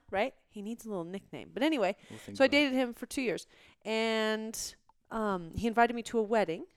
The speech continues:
Speaker 2: Yeah.
Speaker 1: He was in the wedding with his best friend in
Speaker 2: Mm.
Speaker 1: Texas.
Speaker 2: <laughs> I was gonna say, "He's in the wedding. It's his wedding."
Speaker 1: No.
Speaker 2: I know.
Speaker 1: But I was just like, "So we're going to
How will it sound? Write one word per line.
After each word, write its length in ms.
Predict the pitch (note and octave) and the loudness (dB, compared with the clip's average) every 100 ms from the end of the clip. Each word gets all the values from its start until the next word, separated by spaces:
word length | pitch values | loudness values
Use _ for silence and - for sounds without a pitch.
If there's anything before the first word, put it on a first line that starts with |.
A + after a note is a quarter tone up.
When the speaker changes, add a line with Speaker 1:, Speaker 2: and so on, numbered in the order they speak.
| - | -12
Speaker 2:
Yeah. 160 | A3+ G#2 _ | -10 -10 _
Speaker 1:
He 100 | G3+ | -6
was 100 | F3+ | -4
in 200 | A#3 A#3+ | -4 -2
the 60 | G#3 | 0
wedding 220 | F#3+ D4 | 0 -2
with 100 | C4+ | -8
his 100 | F#3+ | -6
best 260 | - F#3+ - | -4 -4 -4
friend 320 | E3+ F#3+ - - | -8 -8 -12 -8
in 120 | C#3+ | -2
Speaker 2:
Mm. 40 | |
Speaker 1:
Texas. 380 | D#4 - - - _ | -2 -2 -10 -16 _
Speaker 2:
<laughs> 20 | - | -6
I 60 | - | -2
was 140 | D3+ | -2
gonna 120 | C3+ | -4
say, 180 | B2+ B2+ | -4 -4
"He's 160 | - F3+ - | -4 -4 -2
in 100 | F#3 | 0
the 80 | E3+ | 0
wedding. 280 | D#3+ F3+ E3+ | 0 -2 -6
It's 120 | - | -6
his 160 | C4 C#4+ | -4 -2
wedding." 320 | F4+ F#4+ E4+ - - - - | 0 0 -4 -14 -20 -20 -12
Speaker 1:
No. 400 | G3 A#3 G#4+ - - - | 2 6 8 6 -2 -12
Speaker 2:
I 140 | - G2 | -12 -10
know. 180 | E2+ - | -12 4
Speaker 1:
But 140 | C4 C#4+ | 10 12
I 140 | C#4+ | 12
was 140 | C#4 - | 10 4
just 260 | C#4 - | -4 2
like, 480 | C4 A3+ G3+ - - _ _ _ _ _ - | 6 6 6 0 -20 _ _ _ _ _ -8
"So 180 | - B3 | -2 0
we're 120 | A#3+ | 0
going 200 | C4+ | 0
to 60 | C#4 | -2